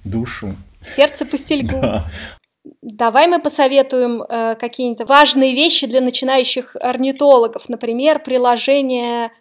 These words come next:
Speaker 2: от набу.
Speaker 1: Оно на немецком, но я знаю, что там можно выставлять и русский язык.
Speaker 2: У меня оно на русском.
Speaker 1: Да?
Speaker 2: Мгм.
Speaker 1: Но там ещё плюс, что оно бесплатное.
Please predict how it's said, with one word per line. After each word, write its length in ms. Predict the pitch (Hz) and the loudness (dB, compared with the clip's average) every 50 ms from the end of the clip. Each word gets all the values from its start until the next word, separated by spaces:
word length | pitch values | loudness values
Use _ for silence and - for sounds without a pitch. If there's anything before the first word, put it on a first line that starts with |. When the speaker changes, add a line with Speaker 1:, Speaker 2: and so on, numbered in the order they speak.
| _ - | _ -10
Speaker 2:
от 160 | 240 233 - | -10 -6 -2
набу. 540 | 254 262 277 269 247 226 202 233 208 - _ _ _ _ _ - | 0 2 4 4 4 2 2 -2 -6 -8 _ _ _ _ _ -6
Speaker 1:
Оно 240 | - 110 123 147 | -4 0 2 2
на 100 | 151 143 | 2 2
немецком, 520 | 135 135 135 151 185 190 - - - 117 110 | 2 2 2 0 -2 -2 -4 -4 -2 0 2
но 60 | 113 | 2
я 120 | 117 127 | 2 0
знаю, 160 | 127 139 147 160 | 0 -2 -4 -6
что 160 | - - 131 | -6 -6 -6
там 120 | 113 127 131 | -6 -6 -6
можно 260 | 131 131 120 123 113 | -6 -6 -6 -6 -6
выставлять 480 | 117 113 - - 110 113 127 123 - | -6 -6 -6 -6 -4 -4 -4 -4 -4
и 40 | 127 117 | -6 -6
русский 340 | 120 127 - - - 104 | -6 -8 -10 -10 -10 -8
язык. 460 | 98 95 90 87 95 95 92 - - - - | -6 -6 -6 -6 -6 -8 -8 -10 -14 -6 -2
Speaker 2:
У 60 | 285 | 0
меня 260 | 269 269 262 262 254 262 | 0 2 2 2 2 2
оно 140 | 277 302 | 2 2
на 120 | 320 339 359 | 2 2 2
русском. 480 | 349 294 269 - - - 277 277 285 - _ _ _ _ - - | 2 0 -2 -4 -6 -6 -6 -6 -8 -10 _ _ _ _ -12 -4
Speaker 1:
Да? 320 | 110 113 143 190 - - - | -2 0 0 -2 -2 -8 -8
Speaker 2:
Мгм. 380 | 254 233 220 226 240 262 294 - - - - - - - | -8 -6 -6 -6 -8 -8 -10 -14 -18 -20 -20 -20 -10 -4
Speaker 1:
Но 140 | - - - | -2 0 2
там 160 | - 151 170 | 2 2 0
ещё 240 | 139 - 147 143 143 | 2 0 -2 -2 -2
плюс, 440 | 143 - - - 139 147 190 208 - | -4 -10 -6 -2 0 0 0 0 -2
что 200 | - - 131 120 | -4 -6 -4 -2
оно 160 | 117 127 127 | 0 0 -2
бесплатное. 760 | 113 117 - - - 143 165 208 - 147 120 101 95 90 - | -2 -4 -8 -8 -6 -4 -4 -4 -4 -6 -6 -6 -6 -10 -12